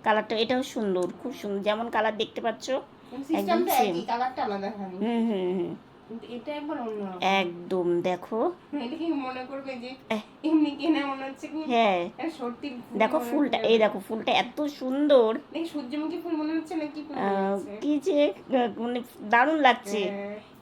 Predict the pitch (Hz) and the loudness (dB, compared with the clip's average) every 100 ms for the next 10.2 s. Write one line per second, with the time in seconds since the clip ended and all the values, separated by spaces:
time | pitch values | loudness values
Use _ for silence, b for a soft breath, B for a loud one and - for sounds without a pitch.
0 | 220 214 220 277 247 285 285 277 262 262 | 4 4 4 2 2 0 -2 2 2 2
1 | 294 233 220 233 247 247 262 220 233 220 | -2 2 2 0 -2 -2 0 0 0 0
2 | - 202 208 - 247 226 226 359 - B | 4 6 6 2 0 0 -2 -6 -6 B
3 | B B 240 254 240 262 269 262 285 285 | B B 6 8 6 2 4 6 4 2
4 | 226 202 202 202 202 214 233 262 302 302 | 0 0 0 0 2 4 6 4 2 2
5 | 311 311 277 220 294 294 - b b b | 4 4 2 0 0 0 -2 b b b
6 | 220 196 262 277 349 - 254 233 254 220 | 0 6 6 8 6 8 8 10 8 4
7 | 220 202 185 208 - 220 226 214 262 277 | -4 -6 -6 -8 2 6 6 6 6 6
8 | 262 220 233 240 202 220 220 220 208 202 | 4 0 0 0 -2 0 0 2 2 0
9 | 208 214 220 247 311 392 370 320 370 - | 4 6 8 6 6 0 0 2 0 -2
10 | 359 339 | -8 -6